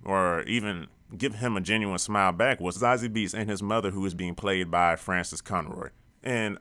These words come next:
also, there, there's another scene that I, I kinda want to point out too, where he's, uh, he's running through the tunnel on the street, and I kinda see that as,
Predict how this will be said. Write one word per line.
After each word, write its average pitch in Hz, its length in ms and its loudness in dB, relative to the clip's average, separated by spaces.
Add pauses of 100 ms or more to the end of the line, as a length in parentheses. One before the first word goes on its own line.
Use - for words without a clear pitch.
also, 175 340 2
there, 180 160 4
there's 226 240 0
another 180 320 2
scene 120 440 0
that 110 120 2
I, 107 240 4
I 110 40 2
kinda 120 260 -2
want 107 240 0
to 98 60 -8
point 107 280 -2
out 98 140 -2
too, 113 260 0
where 98 240 4
he's, 107 480 -2
uh, 95 380 2
he's 110 200 -2
running 98 640 -2 (240)
through 120 140 -2
the 95 80 -6
tunnel 120 400 2
on 98 80 0
the 90 80 -2
street, 120 400 -2 (600)
and 101 600 2 (340)
I 117 260 4
kinda 143 400 2
see 165 300 -2
that 113 320 2
as, 95 560 0